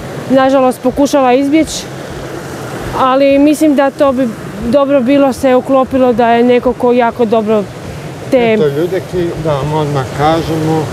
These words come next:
Speaker 2: mi iz ovog položaja vidimo pilanu.
Speaker 1: Tako je.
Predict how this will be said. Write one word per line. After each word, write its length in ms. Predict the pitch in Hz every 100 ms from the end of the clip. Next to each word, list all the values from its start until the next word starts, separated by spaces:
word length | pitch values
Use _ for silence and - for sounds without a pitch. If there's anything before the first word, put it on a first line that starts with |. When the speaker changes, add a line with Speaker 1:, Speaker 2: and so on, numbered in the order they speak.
| - - - - 147 156
Speaker 2:
mi 120 | 165
iz 320 | 156 135 120
ovog 340 | 156 156 143 127 -
položaja 680 | 147 156 156 135 143 147 147 160 123 - - - - 123
vidimo 640 | 127 131 127 147 147 156 135
pilanu. 1000 | 143 127 101 98 104 107 107 113 110 113 - - - - - - - - - - - - - -
Speaker 1:
Tako 320 | 208 208 247
je. 260 | 226 233